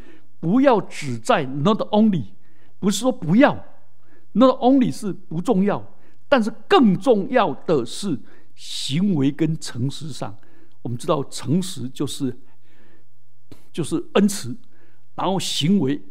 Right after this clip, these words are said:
所以恩慈是有言语的恩慈、口舌的恩慈、行为的恩慈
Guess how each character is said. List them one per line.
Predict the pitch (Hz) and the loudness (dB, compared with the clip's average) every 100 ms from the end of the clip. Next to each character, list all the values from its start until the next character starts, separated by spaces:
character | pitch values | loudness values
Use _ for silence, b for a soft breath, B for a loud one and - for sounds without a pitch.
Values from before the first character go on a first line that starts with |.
| - | -8
所 | - 175 | -4 0
以 | 190 - | 0 2
恩 | 226 226 | 2 2
慈 | - 156 | 2 -2
是 | 143 170 - - - | -2 -4 -6 -8 -2
有 | 208 143 | 4 4
言 | 131 156 147 | 4 2 4
语 | 214 156 | 4 2
的 | 135 - | -2 0
恩 | 156 | 0
慈、 | 160 139 135 b b b b - - | 0 -6 -8 b b b b -8 -6
口 | - 156 123 | -2 0 0
舌 | 113 143 | 0 -2
的 | 165 - | 0 0
恩 | 170 175 | 0 0
慈、 | - 127 - | -4 -8 -8
行 | - - - 123 175 180 | -8 -8 -6 -2 0 0
为 | 143 | 0
的 | - | -2
恩 | 139 | -4
慈 | 143 120 | -6 -8